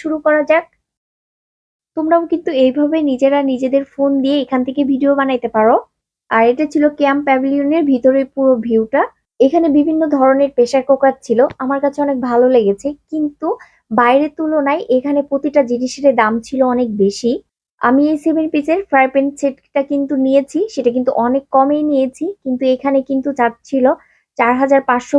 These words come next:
করে। আমি এই ভিডিওটা তোমাদেরকে অনেক আগেই শেয়ার করেছি, তোমরা যদি সেই ভিডিওটা দেখতে চাও আই বাটন ক্লিক করে দেখে আসতে পারো। আর এই ক্যামের সেম প্রোডাক্টগুলাই কিন্তু তোমরা বাইরে আট নয়শো টাকা কমে পেয়ে যাবা।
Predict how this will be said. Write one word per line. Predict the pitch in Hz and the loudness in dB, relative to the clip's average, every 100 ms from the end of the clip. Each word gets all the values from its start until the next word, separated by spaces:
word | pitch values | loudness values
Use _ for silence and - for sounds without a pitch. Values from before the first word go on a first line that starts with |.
| 277 | 2
করে। | 220 247 381 _ _ - - | 2 2 0 _ _ -12 -4
আমি | 254 294 311 | 0 2 0
এই | 294 | 0
ভিডিওটা | 285 294 294 311 311 | 0 0 2 0 0
তোমাদেরকে | 269 254 254 254 277 285 - - 233 | -2 2 2 0 0 -2 -2 -4 -2
অনেক | 254 233 | 0 0
আগেই | 220 262 320 302 | 2 0 0 -2
শেয়ার | 320 320 311 | 0 0 0
করেছি, | 320 311 302 392 | 0 0 -2 -4
তোমরা | 269 254 262 | -2 0 0
যদি | 262 | -2
সেই | 285 269 | -2 -2
ভিডিওটা | 262 277 277 262 | 0 2 2 0
দেখতে | 269 - 294 | -4 -4 0
চাও | 381 571 _ _ - | 0 0 _ _ -2
আই | 226 | 0
বাটন | 226 240 254 262 | 0 0 -4 -2
ক্লিক | 240 - | -4 -2
করে | 330 415 | -2 0
দেখে | 214 196 208 | 0 0 -4
আসতে | - 214 | -4 -6
পারো। | - - - _ _ _ 233 | -4 -4 -8 _ _ _ 0
আর | 240 | 2
এই | 277 285 | 2 2
ক্যামের | 294 294 302 294 - | 2 2 0 -2 -2
সেম | 320 320 311 | -2 0 0
প্রোডাক্টগুলাই | 294 294 269 294 285 294 | 2 2 0 0 0 -2
কিন্তু | 285 302 285 | -4 -2 -2
তোমরা | 277 339 381 233 | 0 0 0 2
বাইরে | 233 240 269 - 226 | 2 2 0 -2 -4
আট | 226 | -4
নয়শো | 254 254 269 262 | -6 -6 -2 -2
টাকা | 269 269 | -2 -4
কমে | 226 226 277 - | -4 -2 -2 0
পেয়ে | 196 185 | 0 -2
যাবা। | 170 | -8